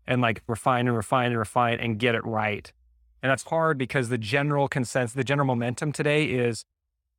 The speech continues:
"Hey, get it out there quick." And you start s-, influences like Lean Startup and, and, uh, you know, Agile, a little, little less on the Agile side, but being Agile in product and getting it out there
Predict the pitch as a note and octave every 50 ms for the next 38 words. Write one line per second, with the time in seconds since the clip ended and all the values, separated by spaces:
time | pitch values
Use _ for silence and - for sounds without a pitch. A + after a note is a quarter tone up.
0 | _ _ _ - D3+ C3+ A#2+ D3+ C3+ C3 C3 B2+ - B2 A2+ - - - B2+ A2
1 | G#2 - A#2+ A#2 G#2+ - - C#3+ C3+ A2 A2+ - - - _ - - D3 C#3+ C3
2 | - - C#3 C3+ B2 - C#3+ B2 A2+ B2+ A2+ - C3 B2+ B2 A#2 G#2+ - - -
3 | D3 C#3 C#3 C3+ C3 C3 B2+ B2+ - - A#2+ A2 A2 - - _ _ _ _ _
4 | _ - B2 A#2+ A#2+ A#2 A#2 A#2 A2+ G#2 A#2+ A#2 A2+ A2+ A2 A2 G#2+ - - _
5 | _ _ _ _ _ _ _ _ _ _ _ _ _ - B2+ A#2 A2 - B2 B2
6 | B2 A#2 B2+ C3 B2 A#2+ A#2+ A#2+ A#2 C3 A#2+ C3+ C#3 - - B2+ G#2 G#3+ - _
7 | C#3+ D3 D3+ C#3+ B2+ A#2 A2+ A2+ - A#2 A2 G#2 G#2+ A2 A2 A2 A2 - - A#2
8 | A2+ A2 A#2+ A2+ D3+ C#3+ B2+ - B2 B2 A2+ B2 A#2 A2 G2 - B2 A2 A2 A#2
9 | B2+ - - A#2+ G#2+ B2 A#2 A#2 A2+ G#2+ G#2+ G#2 A2 - - C#3+ C#3+ D3 C#3+